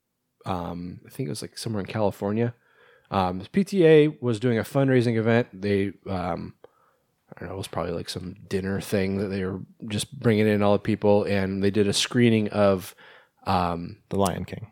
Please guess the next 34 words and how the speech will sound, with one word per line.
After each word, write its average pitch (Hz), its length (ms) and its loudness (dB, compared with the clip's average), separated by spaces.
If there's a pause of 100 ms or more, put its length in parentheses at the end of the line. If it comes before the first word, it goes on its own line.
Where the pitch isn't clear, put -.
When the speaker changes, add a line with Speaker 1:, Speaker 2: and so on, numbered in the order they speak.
(100)
Speaker 1:
The - 60 -12
Lion, 85 200 -6 (100)
oh, 98 100 -6
'cause - 180 -10
you 92 120 -6
did 92 180 -4
see 101 120 -4
this? 107 200 0
Speaker 2:
Yeah. - 200 -2 (880)
Speaker 1:
Yeah, 170 260 4
and 117 360 -4
Disney 185 560 2
sent 156 420 0
them 151 280 2
a 123 80 -6
fine 101 800 -2
of 107 240 -14
two 165 100 -2
hundred 233 240 2
fifty 190 320 -4
dollars, 104 360 0
or 156 60 2
sorry, 113 220 2
not 151 180 0
Disney 135 280 0
s-, - 200 -8 (240)
exactly, 110 560 2
but 98 300 -6 (500)
the 107 120 -6
company 156 440 2
that 120 140 -4
handles 113 460 0
Disney's 101 420 -4
licenses - 720 -6